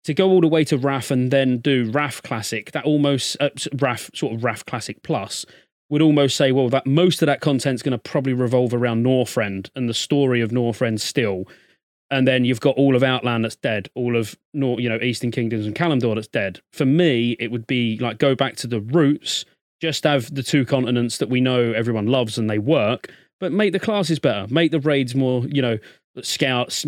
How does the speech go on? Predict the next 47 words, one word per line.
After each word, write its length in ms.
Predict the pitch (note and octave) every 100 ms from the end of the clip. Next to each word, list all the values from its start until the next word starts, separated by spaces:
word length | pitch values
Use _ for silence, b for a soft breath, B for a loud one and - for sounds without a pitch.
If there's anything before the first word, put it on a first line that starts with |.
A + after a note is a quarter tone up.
| -
have 160 | - G#3+
them 120 | D#3+
scoured, 440 | - E3 D3+ F#2
have 140 | C3 D3
them 80 | C#3+
as 120 | A#2
flex 320 | - D#3+ -
raids, 320 | B2+ G#2 G2
but 120 | - A#2+
then 140 | B2+
have 140 | A#2+
mythic 320 | A#2+ A#2+ B2 -
raids 320 | A#2 A2 G2+
or 180 | A2 G#2+
heroic 400 | - A2+ A#2 A2
raids, 260 | A2 A2 G#2+
whatever 220 | A2+ A2
you 60 | A#2
wanna 120 | A2+
call 260 | C#3 B2
'em. 140 | G#2 F#2+ B B _ _
But 120 | D3+
then 160 | D3 C#3+
start 360 | C3 D3 C3 -
developing 560 | B2+ B2+ B2 A#2 B2
new 140 | A#2+ B2
content, 420 | B2 B2+ A#2 A#2
because 240 | A#2 D3+ D3
ultimately, 540 | A#3+ C4 C3 A#2 G#2
when 100 | G#2+
you 60 | D3+
think 200 | - G3
about 220 | E3+ D3
all 140 | A#2 C3+
of 60 |
the 80 | A#2+
expansions, 680 | A2+ - D#3+ C3+ G2+ F#2 - b _
Eastern 360 | G#3 A#3 G#3 D3+
Kingdoms 420 | F#3 F3 A#2+ G#2
and 100 | A2+
Kalimdor, 560 | D3+ D#3+ A#2 G#2 G#2+ B2+
they 200 | D3+ F#3
are 100 | G3
still 320 | - - A#3+
the 120 | F3+ D3
two 280 | - G3 E3+
biggest, 380 | F3 D#3+ C#3+